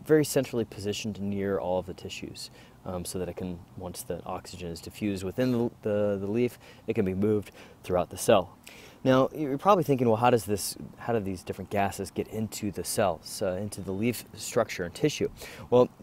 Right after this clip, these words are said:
they're allowed in or out of the cell by something called the stomata and the guard cells.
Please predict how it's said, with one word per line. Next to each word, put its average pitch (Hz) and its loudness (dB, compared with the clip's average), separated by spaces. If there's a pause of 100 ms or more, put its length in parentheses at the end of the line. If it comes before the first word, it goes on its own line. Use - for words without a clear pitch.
(260)
they're 131 10
allowed 131 6
in 131 0
or 127 8
out 113 6
of 127 6
the 110 2
cell 98 -2
by 92 0
something 101 -6
called 87 -8
the 85 -18
stomata 92 -4
and 78 -10
the 78 -12
guard 80 -8
cells. - -14